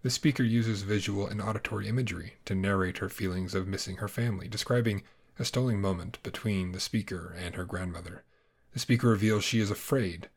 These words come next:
and her grandmother's touch calming her as it could brush away her worries."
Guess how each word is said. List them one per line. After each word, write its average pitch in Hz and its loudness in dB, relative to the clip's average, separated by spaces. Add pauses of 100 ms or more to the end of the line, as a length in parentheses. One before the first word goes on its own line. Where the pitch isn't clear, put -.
(360)
and 98 -2
her 101 2
grandmother's 110 2
touch - -2
calming 117 0
her - -6 (340)
as 92 -2
it 98 -8
could 92 -6
brush - 0
away 92 -4
her 92 -4
worries." - -4